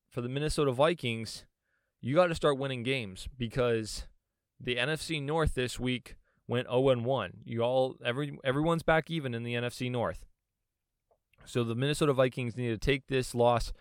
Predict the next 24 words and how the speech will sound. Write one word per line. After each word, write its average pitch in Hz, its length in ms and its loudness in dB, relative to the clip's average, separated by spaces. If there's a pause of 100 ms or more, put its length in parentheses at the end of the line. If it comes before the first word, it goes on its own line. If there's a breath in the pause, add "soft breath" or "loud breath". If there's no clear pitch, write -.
(220 soft breath)
and 107 200 -4
really 143 240 10
learn 123 240 0
from 104 260 -2
it. 92 160 -8 (440)
All 123 200 8
the 175 120 4
N 165 80 4
F 165 80 0
C 165 120 -6
North 143 320 2
teams, 123 520 -4 (1300)
for - 160 0
me, 160 320 0
except 131 320 0
the 120 60 -2
Bears, 135 560 2 (100)
I 127 60 -8
mean, 120 320 -6 (160)
the 120 120 -8
Bears 151 300 2
played 143 260 -2
the 127 80 -4
Rams 127 600 -6